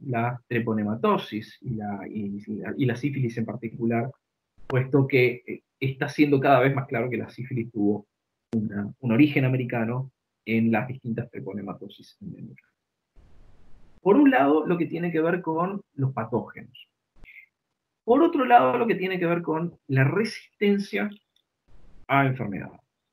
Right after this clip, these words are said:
La selección natural, podemos dedicarle a eso un rato en la próxima clase, tiene una señal muy concreta.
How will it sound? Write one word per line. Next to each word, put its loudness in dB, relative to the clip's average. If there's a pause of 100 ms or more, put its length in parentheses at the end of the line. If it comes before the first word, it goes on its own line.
(1500)
La 6
selección 2
natural, 4
podemos 2
dedicarle 4
a 6
eso 0
un 2
rato 0
en -2
la -6
próxima -4
clase, -4 (500)
tiene 6
una 6
señal 4 (240)
muy 2
concreta. 0